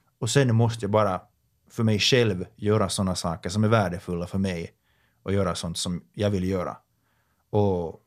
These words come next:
jag har en massa projekt som jag gärna vill göra, men jag är också medveten om att det säkert kommer att skapa en vissa existentiella frågor. För då måste man verkligen sen fundera på att vad är det som jag vill göra med min tid.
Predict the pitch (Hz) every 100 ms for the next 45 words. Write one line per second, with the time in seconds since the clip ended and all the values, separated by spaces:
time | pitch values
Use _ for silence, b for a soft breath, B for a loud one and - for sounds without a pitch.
0 | _ _ _ _ _ _ 85 98 104 139
1 | 110 - - - 90 - 90 85 - 110
2 | - 95 95 98 95 98 117 120 90 -
3 | b b _ 113 110 117 127 123 101 95
4 | 87 95 98 92 101 135 113 87 85 82
5 | 80 - - b b - - 85 - 90
6 | 85 85 87 - 80 - 107 - 101 101
7 | 90 104 90 87 95 78 82 78 95 b
8 | b b - 98 107 110 117 113 98 107
9 | 107 104 104 101 120 107 - _ _ _
10 | _ - 120 123 107 90 - 87 85 -
11 | 101 98 98 101 104 107 101 92 90 92
12 | 90 110 80 -